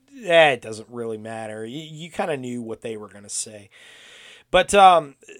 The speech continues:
the statements that McConnell has made is kinda interesting because McConnell and McCarthy are, are kinda thick as thieves. I mean, they, they have, uh, run deep with one another for a while now.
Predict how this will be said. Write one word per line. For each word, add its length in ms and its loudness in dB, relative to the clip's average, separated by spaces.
the 120 -10
statements 400 2
that 100 0
McConnell 640 4
has 180 -4
made 440 -14
is 200 -8
kinda 240 0
interesting 560 -2
because 420 0
McConnell 500 2
and 100 -2
McCarthy 840 0
are, 260 -2
are 140 -2
kinda 240 -4
thick 300 -6
as 160 -4
thieves. 500 -6
I 40 -6
mean, 180 -6
they, 180 0
they 260 -4
have, 360 -2
uh, 380 0
run 280 -2
deep 320 -6
with 140 -12
one 220 -2
another 260 -6
for 200 -14
a 60 -12
while 320 -8
now. 340 -18